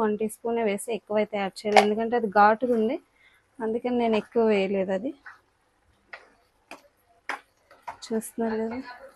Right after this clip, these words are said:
చూసారు కదా, ఇప్పుడు ఇలా వేసాను వాటర్. నేను ఇప్పుడు క్యాప్ పెట్టేస్తాను. ఒక ఫైవ్ మినిట్స్ తర్వాత చూస్తా అండి. ఓ ఆయిల్ పైకి వచ్చిన తర్వాత అప్పుడు కొత్తిమీరతో గార్నిష్ చేసుకొని ఆపేస్తాను.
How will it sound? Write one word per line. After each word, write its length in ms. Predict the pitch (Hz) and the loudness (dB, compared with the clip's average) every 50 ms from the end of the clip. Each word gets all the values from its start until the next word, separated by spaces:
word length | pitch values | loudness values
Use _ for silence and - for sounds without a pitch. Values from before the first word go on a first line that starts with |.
| 539 539 523 539 539 - _ - 698 698 - - _ _ _ _ _ _ _ _ _ _ - | -14 -14 -12 -14 -16 -16 _ -14 -14 -14 -14 -16 _ _ _ _ _ _ _ _ _ _ -6
చూసారు 300 | 240 226 220 - 247 247 240 247 | -6 -6 -2 -2 -2 0 0 0
కదా, 140 | 233 247 285 330 277 233 | 0 0 -2 -2 -4 -6
ఇప్పుడు 220 | 220 - 214 220 208 208 | -4 -4 -2 -2 0 2
ఇలా 160 | 208 220 226 220 | 4 4 4 4
వేసాను 420 | 226 208 208 - - 220 202 196 190 180 | 4 2 0 0 -4 -4 -2 0 0 0
వాటర్. 300 | 175 180 185 214 269 - _ _ _ _ _ - | 0 -2 -4 -6 -8 -8 _ _ _ _ _ -6
నేను 120 | 240 254 277 277 | -2 0 0 2
ఇప్పుడు 160 | 269 269 262 - - | 0 0 0 2 4
క్యాప్ 200 | 196 208 208 - 220 | 4 4 2 2 -2
పెట్టేస్తాను. 480 | 202 - 196 196 - - - 269 349 - _ _ _ _ _ _ _ _ _ _ - 208 | 0 0 0 0 0 0 0 -2 -8 -10 _ _ _ _ _ _ _ _ _ _ -8 -8
ఒక 160 | 208 - 226 214 - | -6 -4 -6 -4 2
ఫైవ్ 200 | - 233 220 220 220 220 | 2 2 4 4 2 0
మినిట్స్ 260 | 220 220 233 - - - 240 | 0 0 -2 -4 -6 -4 -2
తర్వాత 220 | 226 226 226 220 - - | 0 0 0 -2 -2 -2
చూస్తా 300 | 220 214 214 - - 220 214 208 | -2 -2 -2 -4 -6 -4 -4 -2
అండి. 180 | 214 247 339 381 339 - - _ _ _ _ _ - - | -2 -2 -2 -4 -6 -8 -18 _ _ _ _ _ 0 4
ఓ 40 | 214 196 196 196 202 208 | 6 6 8 8 8 6
ఆయిల్ 220 | 214 220 233 240 247 - - | 8 8 8 6 6 4 6
పైకి 220 | 233 220 214 214 233 226 | 6 6 6 6 2 -2
వచ్చిన 200 | 220 - 226 214 208 196 190 | -2 -2 -4 -2 -2 -2 -2
తర్వాత 260 | 190 196 208 208 - 370 349 | -4 -4 -4 -2 -2 -4 -4
అప్పుడు 220 | - - 311 415 427 _ _ _ - | -2 -4 -6 -6 -6 _ _ _ 0
కొత్తిమీరతో 500 | 233 220 - 220 226 226 220 - - 233 214 214 | 0 0 0 -2 -2 -2 -2 -2 -2 -2 0 2
గార్నిష్ 380 | 208 202 196 202 208 214 214 - - | 2 2 2 0 -2 -4 -4 -6 -10
చేసుకొని 420 | 196 196 - - - - - - 269 - _ _ _ _ _ - - 202 | -10 -10 -10 -12 -16 -14 -14 -14 -14 -16 _ _ _ _ _ 0 2 2
ఆపేస్తాను. 520 | 190 - - 165 - - - - 170 156 | 2 2 -2 -10 -12 -12 -14 -16 -20 -20